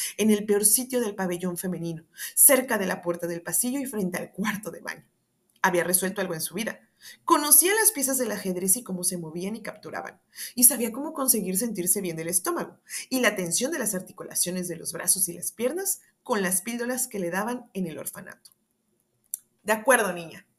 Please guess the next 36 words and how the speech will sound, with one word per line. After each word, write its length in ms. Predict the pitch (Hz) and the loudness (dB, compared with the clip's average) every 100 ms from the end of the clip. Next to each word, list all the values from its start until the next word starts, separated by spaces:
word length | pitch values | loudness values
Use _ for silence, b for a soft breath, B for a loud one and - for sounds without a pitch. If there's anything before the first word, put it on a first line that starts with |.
| - | -12
dijo 220 | 165 165 | -8 -2
el 60 | |
señor 280 | 156 151 147 | -2 -2 -6
Scheibel. 420 | - 151 135 143 _ B B B | -6 -6 -12 -16 _ B B B
"Podemos 460 | 233 233 240 247 - | 0 4 4 6 6
jugar 240 | 247 185 | 4 2
al 80 | 185 | 2
ajedrez. 540 | 190 254 302 349 - - | 2 0 2 0 0 -8
Yo 180 | 247 277 | -2 0
llevo 240 | 226 208 | 0 -2
las 200 | 170 170 | 0 -2
blancas". 540 | 151 131 - - - - _ _ _ _ _ _ _ _ - | -2 -8 -2 0 0 -4 _ _ _ _ _ _ _ _ -6
Ella 220 | 208 262 | -4 -4
tenía 220 | 247 202 165 | -4 -4 -4
los 160 | - | -8
borradores. 580 | 170 190 311 285 - - B B B B - | -8 -8 -8 -6 -6 -8 B B B B -2
Era 220 | 277 262 | 0 2
después 300 | 226 214 190 | -2 -2 -2
de 40 | |
ari-, 240 | 190 175 - - | -2 -6 -12 -4
era 340 | 277 349 - 185 | -2 -2 -8 -8
después 360 | 185 - 175 | -4 -2 -2
de 60 | 185 | -4
aritmética 520 | 175 196 233 226 233 | -6 -8 -10 -8 -10
y 40 | |
geografía. 540 | - 170 175 - 294 - B B | -8 -8 -8 -6 -8 -8 B B
Empezaba 440 | - 190 185 202 208 | -6 -2 0 0 -2
dentro 260 | 202 185 165 | -4 -6 -10
de 120 | - | -16
diez 260 | 160 175 | -14 -12
minutos. 560 | 165 151 131 - - - _ _ B B B B | -10 -14 -14 -12 -12 -12 _ _ B B B B
"No 160 | 294 403 | -2 0
tengo 240 | 440 440 | 2 2
mucho 280 | 427 - 381 | 2 0 -2
tiempo", 280 | 226 208 185 | 0 -2 -2
contestó. 560 | - 165 170 - - | -8 -4 2 2 0